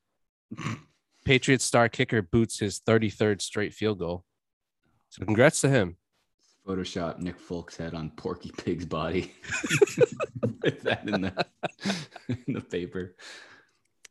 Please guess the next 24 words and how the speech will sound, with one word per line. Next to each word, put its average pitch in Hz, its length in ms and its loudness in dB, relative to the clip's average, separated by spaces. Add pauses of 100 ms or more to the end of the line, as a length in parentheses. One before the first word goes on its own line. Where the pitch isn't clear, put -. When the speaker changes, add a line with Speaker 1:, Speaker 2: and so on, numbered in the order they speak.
Speaker 2:
Oh, 82 240 -12
man. 87 380 -10 (580)
Speaker 1:
Uh, 90 280 -6 (1500)
do 123 60 4
you 117 40 4
know 147 100 8
what 151 120 6
the 135 80 2
J 117 240 4
C 117 400 -2 (140)
and 107 120 -2
J 107 200 0
C 110 200 -4
Stack 104 400 0 (100)
<laughs> - 180 2
and 135 140 8
J 120 180 4
C 120 180 -4
Jackson 135 520 2 (340)
stands 120 440 4
for? 131 300 0 (840)
Speaker 2:
Mm. 78 340 -8 (760)
Speaker 1:
You 113 180 0
don't? 120 300 6